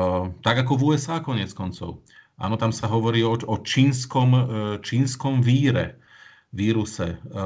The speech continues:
hovorí sa o tom, že to prišlo z necivilizovanej Číny. To, tieto slova zaznievajú. Áno, môže sa to obrátiť proti cudzincom, pochopiteľne. E, môže sa to od-, obrátiť proti otvoreným hraniciam. A to si myslím, že dokonca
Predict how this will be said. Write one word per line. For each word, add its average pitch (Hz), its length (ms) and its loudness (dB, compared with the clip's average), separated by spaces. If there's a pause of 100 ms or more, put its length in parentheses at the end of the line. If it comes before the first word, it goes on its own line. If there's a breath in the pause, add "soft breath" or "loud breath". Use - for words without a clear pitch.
(160)
hovorí 110 380 2
sa 107 320 -2
o 107 160 -4
tom, 107 240 0
že 104 160 -2
to - 160 -4
prišlo 110 400 -2
z 92 160 -2
necivilizovanej 123 960 2
Číny. 120 560 -2
To, 90 160 -6
tieto 113 240 -2
slova 107 320 -2
zaznievajú. 95 720 0 (500 loud breath)
Áno, 104 220 -2
môže 113 160 2
sa - 100 -6
to 113 140 2
obrátiť 110 320 0
proti 113 320 -4
cudzincom, 123 560 2
pochopiteľne. 85 800 -6
E, - 20 -20 (920 loud breath)
môže 98 240 -2
sa 120 80 2
to 127 80 2
od-, 123 240 4
obrátiť 120 400 0
proti 123 240 -2
otvoreným 127 560 4
hraniciam. 131 640 0 (240)
A 95 160 -6
to - 240 -6
si - 160 -8
myslím, 117 400 2
že 113 80 0
dokonca 117 640 -2